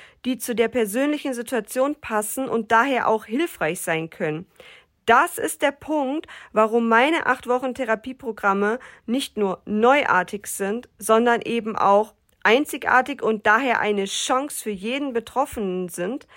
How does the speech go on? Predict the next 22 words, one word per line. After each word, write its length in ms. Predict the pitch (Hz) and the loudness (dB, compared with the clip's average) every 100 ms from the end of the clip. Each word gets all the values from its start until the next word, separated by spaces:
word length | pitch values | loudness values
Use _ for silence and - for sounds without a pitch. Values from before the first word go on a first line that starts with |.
| - - - | -20 -12 -2
egal 520 | 226 226 220 269 285 | 2 6 6 6 2
wie 100 | 247 | -6
viel 240 | - 269 | -4 0
er 140 | 240 240 | 0 0
schon 420 | - 233 233 - | 0 0 0 0
ohne 460 | 240 285 311 311 - | 0 2 0 -4 -8
lang 320 | 202 202 269 | -2 0 0
anhaltenden 580 | - 226 240 226 214 214 | 0 -4 -2 -2 0 0
Erfolg 380 | - 208 220 202 | 0 -2 -4 -2
ausprobiert 720 | - 294 - 247 180 190 - - | 0 0 0 -6 -2 -4 -4 -6
hat 240 | 269 - - - - - | -8 -8 -20 -20 -20 -2
und 300 | 269 262 - | 0 2 6
auch 220 | 233 269 | 6 6
egal 560 | - 196 214 226 269 247 - | 2 4 6 6 6 2 -4
wie 280 | 202 240 | -4 -4
klein 480 | - 240 208 254 285 | -4 2 4 4 0
seine 280 | 247 233 240 | 0 0 0
Hoffnung 340 | 254 - 277 | -4 -2 -4
gerade 580 | 220 190 185 185 190 226 | -4 -4 0 2 0 -4
auf 180 | 196 - | -6 -2
Besserung 540 | 240 277 - 175 170 | 0 0 -4 -8 -10
ist. 400 | - 170 - _ | -10 -12 -14 _